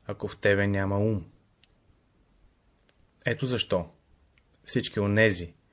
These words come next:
които са възприели истината и искат да защищават любовта, имат силата на Христа,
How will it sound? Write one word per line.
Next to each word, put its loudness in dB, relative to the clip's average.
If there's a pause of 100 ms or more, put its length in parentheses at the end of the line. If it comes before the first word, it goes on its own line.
(720)
които 4
са 2
възприели 4
истината 0 (120)
и 0
искат 2
да -4
защищават 0
любовта, -4 (560)
имат -4 (100)
силата -4
на -8
Христа, -2